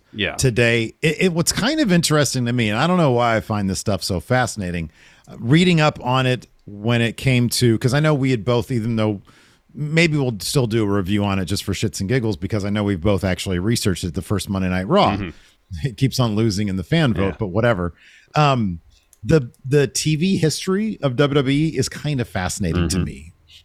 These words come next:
Speaker 2: And, uh, s-, and so this was kind of interesting as well, because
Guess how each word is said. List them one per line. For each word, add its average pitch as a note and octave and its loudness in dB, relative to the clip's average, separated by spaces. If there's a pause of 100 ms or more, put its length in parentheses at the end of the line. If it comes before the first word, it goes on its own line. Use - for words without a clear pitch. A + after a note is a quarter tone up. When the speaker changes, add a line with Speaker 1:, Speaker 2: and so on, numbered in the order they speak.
(400)
Speaker 2:
And, C3 0
uh, A#2 0 (500)
s-, - -8
and D3+ 2
so D3 4
this E3+ 0 (180)
was B2+ 0
kind F#3+ 0
of D3 2
interesting C3+ 0
as A#2 0
well, E3 4
because C3 0